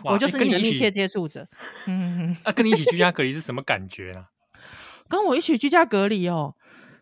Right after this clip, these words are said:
Speaker 2: 呃，
Speaker 1: 哎。
Speaker 2: 沉默无语吧。<laughs>
Speaker 1: 你看我，我看你。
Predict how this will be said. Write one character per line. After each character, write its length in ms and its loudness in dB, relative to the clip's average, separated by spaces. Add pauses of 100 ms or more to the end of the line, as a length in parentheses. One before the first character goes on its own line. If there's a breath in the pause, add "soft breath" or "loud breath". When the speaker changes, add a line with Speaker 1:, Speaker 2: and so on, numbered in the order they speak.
(140)
Speaker 2:
呃， 420 6
Speaker 1:
哎。 40 2
Speaker 2:
沉 220 2
默 240 4
无 140 2
语 180 0
吧。 200 -8
<laughs> 2250 6
Speaker 1:
你 160 -10
看 200 2
我， 180 -6
我 60 -12
看 180 -4
你。 140 -18